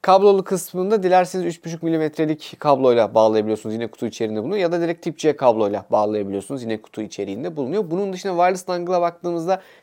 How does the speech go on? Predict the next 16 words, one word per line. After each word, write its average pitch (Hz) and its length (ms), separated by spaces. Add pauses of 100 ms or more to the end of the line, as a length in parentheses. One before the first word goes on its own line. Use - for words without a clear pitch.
dilerseniz 175 420
wireless 165 320
dongle 165 320
tip 135 180
C 220 200
ile 170 260 (220)
bağlayabiliyorsunuz 110 880
ya 151 140
da 156 120
direkt 147 360
üzerin-, 131 420
kutu - 220
içerisinde 127 600
bir 123 140
dönüştürücü 120 480
var. 202 140